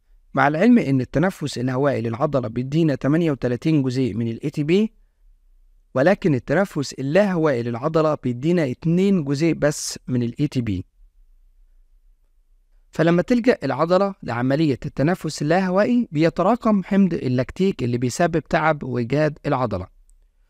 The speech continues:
وكمان تناقص جزيئات اي تي بي من اتنين اي تي بي بدل ما يكون تمانية وتلاتين،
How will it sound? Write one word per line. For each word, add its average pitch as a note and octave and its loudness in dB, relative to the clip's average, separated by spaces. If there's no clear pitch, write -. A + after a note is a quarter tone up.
وكمان F3+ 2
تناقص G3 0
جزيئات C#3 -4
اي E3+ 2
تي D3+ -2
بي A#2+ -4
من C3+ -2
اتنين F#3 0
اي E3+ -2
تي D#3 -2
بي F3 0
بدل C3+ 0
ما A2+ -4
يكون D3+ -2
تمانية D3+ 0
وتلاتين، F#3 0